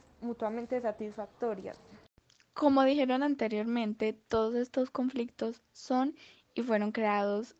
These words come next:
Speaker 2: debido a las diferencias de opiniones y conocimientos. No todos podemos tener las mismas opiniones.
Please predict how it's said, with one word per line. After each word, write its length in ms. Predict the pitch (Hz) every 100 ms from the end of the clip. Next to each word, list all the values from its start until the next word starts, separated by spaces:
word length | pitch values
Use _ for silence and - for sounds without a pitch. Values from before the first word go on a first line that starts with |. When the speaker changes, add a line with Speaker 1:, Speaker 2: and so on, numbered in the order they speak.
| -
Speaker 2:
debido 440 | 226 208 190 190 -
a 80 |
las 160 | 214 208
diferencias 500 | 202 202 202 196 196
de 80 | 202
opiniones 560 | 202 202 208 220 233 262
y 100 | -
conocimientos. 800 | 214 208 196 196 196 190 - - - - - _ -
No 200 | 226 220
todos 360 | 226 220 233
podemos 340 | - 208 196 202
tener 300 | 208 196 190
las 120 | 190
mismas 420 | 196 196 196 196
opiniones. 580 | 190 190 208 208 208 -